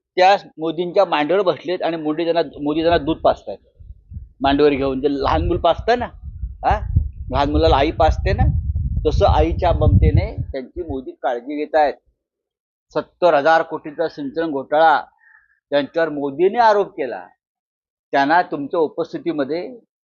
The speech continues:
उपमुख्य पद, मंत्रिपदाची शपथ दिली जाते, हे कोणत्या संविधानात लिहिलेलं आहे? सांगा ना, संविधानातल्या कोणत्या कलमात लिहिलेलं आहे?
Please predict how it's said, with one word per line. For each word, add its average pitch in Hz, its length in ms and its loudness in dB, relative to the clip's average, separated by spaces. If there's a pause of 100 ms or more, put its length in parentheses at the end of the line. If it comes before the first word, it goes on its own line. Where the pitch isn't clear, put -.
(720)
उपमुख्य 175 520 -2
पद, - 240 -2 (320)
मंत्रिपदाची 156 580 -4
शपथ 190 300 -4
दिली 139 300 -4
जाते, 139 340 -4
हे 170 60 -8
कोणत्या 165 380 0
संविधानात 190 560 2
लिहिलेलं 185 320 0
आहे? 135 140 -2 (1300)
सांगा - 580 0
ना, 240 200 0
संविधानातल्या 196 640 0
कोणत्या 170 340 -2
कलमात 220 380 2
लिहिलेलं 214 360 4
आहे? 156 200 4